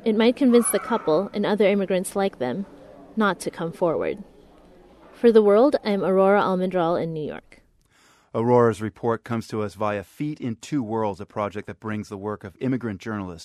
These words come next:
Speaker 2: to public radio. Ultimately, the immigration reform debate revolves around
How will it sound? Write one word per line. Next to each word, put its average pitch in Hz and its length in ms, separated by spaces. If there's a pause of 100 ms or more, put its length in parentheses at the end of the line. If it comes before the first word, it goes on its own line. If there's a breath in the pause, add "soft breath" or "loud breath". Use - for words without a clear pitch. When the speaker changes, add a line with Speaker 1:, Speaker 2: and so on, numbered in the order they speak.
Speaker 2:
to 98 80
public 95 340
radio. 92 460 (260 soft breath)
Ultimately, 165 520
the 139 180
immigration 139 560
reform 143 460
debate 92 360
revolves 107 500
around 120 440